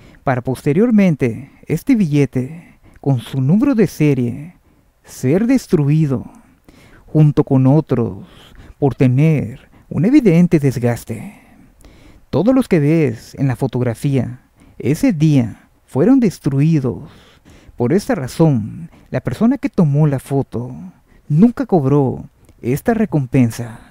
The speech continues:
Pero a pesar de que muchos ejemplares mexicanos fueron destruidos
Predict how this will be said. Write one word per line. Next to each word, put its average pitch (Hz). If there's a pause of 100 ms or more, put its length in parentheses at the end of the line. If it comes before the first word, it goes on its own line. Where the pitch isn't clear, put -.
(600)
Pero 131
a 123
pesar 127 (180)
de 139
que 143
muchos 226
ejemplares 135
mexicanos 120 (320)
fueron 254
destruidos 143